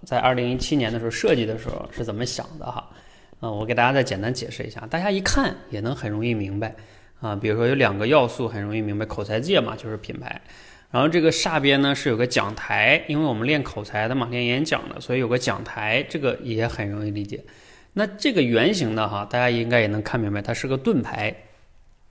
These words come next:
为什么要放个盾牌在这里呢？啊，其实我们当时的一个寓意是说，因为我们很多想要练口才的小伙伴啊，都是社恐啊、自卑啊，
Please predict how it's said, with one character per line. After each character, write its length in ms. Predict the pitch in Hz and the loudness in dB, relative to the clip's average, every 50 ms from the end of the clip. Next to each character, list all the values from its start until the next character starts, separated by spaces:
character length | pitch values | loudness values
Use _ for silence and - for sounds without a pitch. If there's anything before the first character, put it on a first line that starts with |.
| - - - - - | -18 -16 -14 -4 4
为 160 | 202 214 220 | 10 10 10
什 100 | 180 175 | 12 10
么 80 | 165 170 | 8 6
要 60 | 175 | 6
放 200 | 175 - 220 208 | 6 4 2 2
个 80 | 196 180 | 2 2
盾 240 | 190 - 240 196 | 2 2 2 2
牌 260 | 139 - - - - - | 2 0 -2 -4 0 4
在 120 | 151 170 | 4 4
这 100 | 165 165 | 6 4
里 140 | 127 - - | 2 2 -2
呢？ 160 | - - - - - _ _ _ _ - - _ - _ _ - | -8 -12 -14 -16 -20 _ _ _ _ -20 -20 _ -20 _ _ -12
啊， 140 | - - - | -10 -10 -8
其 160 | - - - 131 | -6 -2 -2 2
实 120 | 123 143 | 4 4
我 40 | 127 | 4
们 120 | 110 104 104 | 4 4 4
当 180 | 120 127 131 | 4 2 2
时 120 | 127 - 117 | 2 -2 -2
的 100 | 117 113 | -2 0
一 60 | 110 | 0
个 100 | 110 113 | 2 2
寓 220 | 117 131 123 117 113 | 2 2 2 2 0
意 60 | 110 | 0
是 140 | - - 110 | -2 -4 -4
说， 480 | - 120 110 110 - - - - - - - _ _ _ _ _ _ _ - - - - _ _ _ - - - | -2 0 -2 -2 -2 -6 -16 -20 -20 -20 -20 _ _ _ _ _ _ _ -20 -20 -20 -20 _ _ _ -12 0 6
因 160 | 147 156 156 | 8 10 10
为 80 | 156 | 10
我 140 | 160 147 120 | 10 8 8
们 140 | 104 110 127 | 6 4 0
很 200 | 127 - 107 101 | 0 0 -2 0
多 120 | 107 131 | 2 2
想 180 | 135 - 104 98 | 2 2 0 -2
要 80 | 98 107 | 0 2
练 180 | 123 139 123 | 2 2 2
口 160 | 110 - 107 | 2 0 -4
才 120 | 101 101 98 | -4 -2 0
的 100 | 110 117 | 0 0
小 140 | - 117 107 | 0 0 -2
伙 100 | 101 98 | -2 -2
伴 160 | 104 107 101 | -2 -2 -2
啊， 120 | 98 101 - | -4 -4 -4
都 120 | 113 113 | -4 -4
是 100 | 113 117 | -2 -2
社 260 | - - - 165 139 | -2 2 4 4 4
恐 320 | 120 - - 101 95 95 95 | 4 2 -4 -6 -6 -4 -4
啊、 280 | 98 104 110 117 120 | -4 -2 0 0 0
自 200 | 117 117 - 135 | -2 -2 -2 -4
卑 300 | 131 135 135 139 143 147 | 0 0 2 2 4 4
啊， 220 | 143 139 135 131 | 4 2 2 0